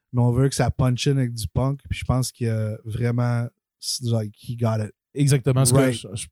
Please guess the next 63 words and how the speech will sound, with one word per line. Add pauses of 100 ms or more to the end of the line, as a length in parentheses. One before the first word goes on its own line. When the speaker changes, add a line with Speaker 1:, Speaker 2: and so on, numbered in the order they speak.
(180)
Speaker 2:
Alors,
euh,
cette
semaine,
comme
d'habitude,
ben,
on
va
faire,
euh,
le
retour
sur
l'actualité
syndicale
de
la
semaine. (180)
On
va
également, (120)
euh,
parler,
euh,
des
mauvais
coups
et
des
bons
coups
de
la
semaine
comme
à
notre
habitude.
Mais
tout
d'abord,
ben,
en (160)
tant
qu'introduction,
on
va
faire
un
petit
retour
sur
la
semaine.
Comment
a
été
ta
semaine,
mon
cher
Jay ?